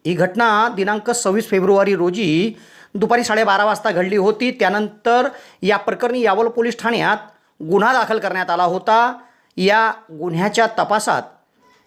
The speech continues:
संबंधित पंचवीस वर्षीय तरुणाला पोलिसांनी अटक केली आहे, तर त्याने सोळा वर्षीय अल्पवयीन मुलीसोबत लैंगिक अत्याचार केल्याचे रविवार दिनांक सात जुलै रोजी सकाळी दहा वाजता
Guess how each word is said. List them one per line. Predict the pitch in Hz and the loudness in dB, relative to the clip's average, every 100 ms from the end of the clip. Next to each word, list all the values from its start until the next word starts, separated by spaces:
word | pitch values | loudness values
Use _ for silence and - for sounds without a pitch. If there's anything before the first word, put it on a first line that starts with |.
| - | -14
संबंधित | - 233 214 233 262 | -2 0 0 0 -2
पंचवीस | - - 233 233 247 | -6 -2 -2 0 -2
वर्षीय | 233 254 | 0 0
तरुणाला | 226 220 214 214 214 | 2 0 2 2 2
पोलिसांनी | 214 202 202 196 196 | 0 -2 -2 -4 -4
अटक | 180 208 - | -6 -6 -4
केली | 220 214 | 0 4
आहे, | 220 214 240 247 | 4 4 2 0
तर | 247 208 | -2 -8
त्याने | - 170 208 202 151 170 - - - - | -4 -2 0 0 -2 -4 -10 -20 -8 2
सोळा | 226 240 | 4 4
वर्षीय | 247 240 254 | 2 -2 -2
अल्पवयीन | 240 208 214 226 220 233 240 | -2 -2 -2 0 2 2 0
मुलीसोबत | 214 175 185 233 226 180 131 - - - - | 0 0 0 0 2 2 0 -4 -20 -12 -2
लैंगिक | 208 233 240 269 | 2 4 2 0
अत्याचार | 240 247 240 247 247 | -2 0 0 -2 0
केल्याचे | 220 247 254 143 120 117 - _ _ - | 0 0 -2 -6 -12 -14 -20 _ _ -4
रविवार | 190 220 254 277 285 | 2 4 4 4 2
दिनांक | 247 247 226 | 0 -2 -4
सात | 254 - 226 220 | -4 0 0 0
जुलै | 202 220 233 | 2 2 4
रोजी | 202 196 247 185 156 185 226 220 - - | 2 2 0 0 0 0 -2 -6 -20 -8
सकाळी | - 185 214 220 240 | -4 0 0 0 0
दहा | 208 202 226 | 0 2 2
वाजता | 220 220 - 175 165 208 | 2 -2 -2 0 2 0